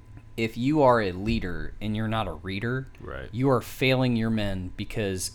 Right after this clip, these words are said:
Speaker 1: everything in history has happened before.
Speaker 2: Yes. Yes. Yes.
Speaker 1: Yeah, and when you neglect reading and when you neglect self-improvement and all that, you are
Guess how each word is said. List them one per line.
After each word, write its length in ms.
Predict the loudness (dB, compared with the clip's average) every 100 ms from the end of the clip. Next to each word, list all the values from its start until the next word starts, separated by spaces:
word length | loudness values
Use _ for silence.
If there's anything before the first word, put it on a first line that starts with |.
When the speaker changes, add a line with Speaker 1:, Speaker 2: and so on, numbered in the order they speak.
| 0
Speaker 1:
everything 520 | 2 2 0 0 0
in 80 | -2
history 420 | -4 -4 -4 -6
has 120 | -6
happened 360 | -6 -6 -8 -10
before. 380 | -12 -14 -14 -16 -18 -20 -16 -10
Speaker 2:
Yes. 500 | -10 -8 -8 -8 -6
Yes. 420 | -2 -2 -4 -8 -6
Yes. 500 | 2 2 0 -8 -4
Speaker 1:
Yeah, 280 | 4 6 4 2
and 180 | 4
when 160 | 4 4
you 120 | 4
neglect 580 | 4 4 2 4 2 2
reading 640 | -6 -4 -2 0 -2 -4 -10 -16 -18 -6
and 160 | -2 2
when 140 | 2
you 100 | 4
neglect 640 | 2 0 2 4 4 0 -16 -10
self-improvement 800 | -2 0 0 0 -4 -4 -6 -6
and 100 | -6
all 220 | 0 0
that, 300 | 2 0 -2 -6 -10
you 260 | 0 2 6
are 420 | 6 4 0